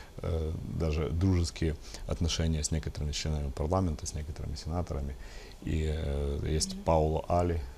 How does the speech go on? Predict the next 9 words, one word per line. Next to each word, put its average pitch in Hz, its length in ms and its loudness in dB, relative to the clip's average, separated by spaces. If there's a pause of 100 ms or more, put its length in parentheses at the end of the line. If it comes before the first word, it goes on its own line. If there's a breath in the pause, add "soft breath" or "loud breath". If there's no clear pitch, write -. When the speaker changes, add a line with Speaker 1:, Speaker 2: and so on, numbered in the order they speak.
(140)
Speaker 1:
который 80 280 -2
возглавляет 78 560 2
группу 85 360 2 (340 loud breath)
межпарламентских 78 640 0
связей 78 260 2
с - 140 -2
Украиной, 78 540 0 (460 loud breath)
с - 120 -4
Украиной. 78 580 0